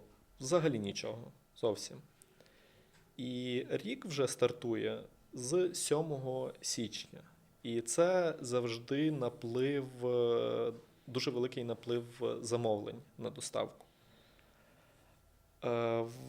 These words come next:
Європі взагалі як працює оцей от сервіс доставки? Перевізник не їде спеціально по наші авто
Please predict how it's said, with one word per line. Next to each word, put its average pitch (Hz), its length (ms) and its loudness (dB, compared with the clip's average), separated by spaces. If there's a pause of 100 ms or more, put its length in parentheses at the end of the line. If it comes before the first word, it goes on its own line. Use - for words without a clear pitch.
(140)
Європі 151 500 2
взагалі 143 400 0
як 131 320 2
працює 107 440 0
оцей 101 300 2
от 107 140 2
сервіс 107 400 4
доставки? 107 640 2 (460)
Перевізник 156 680 2
не 131 140 0
їде 170 280 0
спеціально 120 600 0
по 120 120 2
наші 113 440 2
авто 107 420 -2